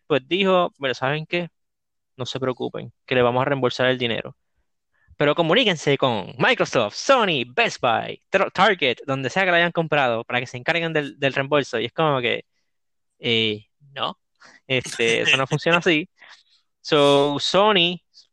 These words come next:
fue, creo que el más agresivo, dijo, "¿Sabe-, sabes qué?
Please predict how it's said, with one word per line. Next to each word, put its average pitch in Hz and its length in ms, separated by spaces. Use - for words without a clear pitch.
fue, 143 480
creo 139 160
que 156 80
el 147 100
más 139 640
agresivo, 147 580
dijo, 143 280
"¿Sabe-, 185 180
sabes 208 240
qué? 220 240